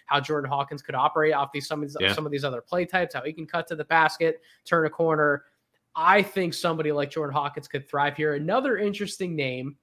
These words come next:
Speaker 1: domestically before I go overseas for one eventually as I kick it back to you guys.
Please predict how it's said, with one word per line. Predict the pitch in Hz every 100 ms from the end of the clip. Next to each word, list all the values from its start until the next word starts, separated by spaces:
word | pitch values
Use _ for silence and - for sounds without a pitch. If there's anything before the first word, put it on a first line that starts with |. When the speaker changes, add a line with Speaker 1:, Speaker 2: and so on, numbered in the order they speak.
| _ _ _ -
Speaker 1:
domestically | 139 165 160 156 - 151 127
before | 135 135 160 151
I | 143
go | 139 139 135 135 _ 170
overseas | 156 143 131 160 160
for | - 143
one | 127 131
eventually | 175 170 139 - 120 135
as | 147
I | 131
kick | - 135
it | 139
back | 131 131
to | 123
you | 143
guys. | 127 120